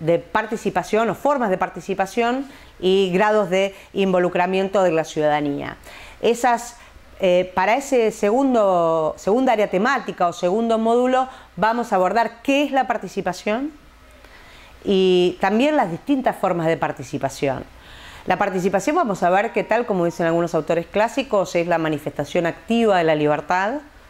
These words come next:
pero también es un acto social, es un,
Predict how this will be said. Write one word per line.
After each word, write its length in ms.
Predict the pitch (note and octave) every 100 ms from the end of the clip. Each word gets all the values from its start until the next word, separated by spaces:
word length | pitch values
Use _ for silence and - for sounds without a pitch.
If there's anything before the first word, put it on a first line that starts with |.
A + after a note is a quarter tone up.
| - - - -
pero 180 | A3 G#3+
también 400 | G#3 G#3+ C4 F4
es 120 | F4
un 100 | G3
acto 220 | F#3 F#3
social, 560 | - E3+ - D4+ F3+ E3+
es 200 | F3+ -
un, 240 | F#3 F3+